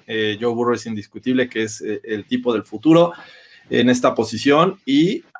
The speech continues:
simplemente hay que rodearlo. Ya tienen receptores, hay que decirlo, también ya tienen receptores. Eh, por ahí yo le agregaría línea ofensiva un, un mejor tight end.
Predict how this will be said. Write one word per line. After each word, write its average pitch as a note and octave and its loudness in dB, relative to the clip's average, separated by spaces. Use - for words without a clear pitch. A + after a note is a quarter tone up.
simplemente C#3+ 2
hay C#3+ 2
que C3+ 0
rodearlo. D#3 4
Ya G3 4
tienen A#3 2
receptores, C3 0
hay C#3+ -4
que E3+ -2
decirlo, B2+ 0
también A#2 -4
ya C#3+ 0
tienen C#3+ -2
receptores. C3+ -2
Eh, A2+ -4
por A#2 -4
ahí B2+ 0
yo C3+ 2
le C3 4
agregaría B2 2
línea C3 0
ofensiva B2 0
un, A#2+ -4
un C#3 -4
mejor C#3+ 2
tight B2 2
end. E3 -2